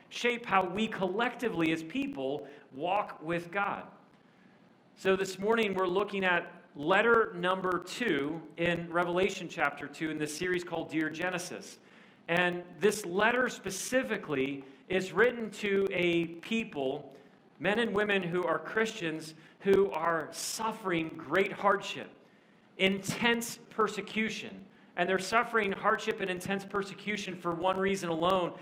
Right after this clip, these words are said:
And the reason is because they're Christians. They are suffering intensely. They're being persecuted intensely just because they are Christians.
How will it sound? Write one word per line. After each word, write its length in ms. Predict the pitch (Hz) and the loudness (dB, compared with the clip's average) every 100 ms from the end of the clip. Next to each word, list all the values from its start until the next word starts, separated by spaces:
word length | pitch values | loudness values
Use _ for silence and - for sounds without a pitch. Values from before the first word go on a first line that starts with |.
| - - | -18 -6
And 340 | 160 175 175 170 | 0 2 0 -2
the 80 | 160 | -2
reason 560 | 160 214 220 240 247 - - | 2 0 0 -2 -4 -8 -6
is 140 | 190 185 | -2 0
because 360 | 196 190 190 | -2 0 -2
they're 120 | 175 175 | -2 -4
Christians. 680 | - 190 - 117 95 - - - - _ _ _ | -2 -2 -4 -12 -14 -20 -20 -20 -20 _ _ _
They 120 | 190 196 | 0 2
are 160 | 180 | 2
suffering 680 | - - - 226 233 220 208 | 0 -6 0 2 2 0 0
intensely. 800 | 190 180 - 196 185 - 127 98 - - _ - - - | -2 -4 0 0 0 -4 -6 -6 -12 -20 _ -20 -20 -4
They're 180 | 180 196 | 2 4
being 340 | 202 208 202 - - | 4 0 -4 -14 -6
persecuted 720 | 233 262 - 196 202 190 190 | 0 0 0 -6 -2 0 0
intensely 640 | 185 180 - 214 196 180 | -2 -6 -2 -2 -2 -6
just 400 | 165 - 220 - | -6 -4 -4 -4
because 420 | 208 - 185 175 151 | -8 -4 0 0 2
they 140 | 175 | 2
are 100 | 156 | 0
Christians. 720 | - 190 170 - 117 - - | -2 -8 -8 -10 -16 -18 -20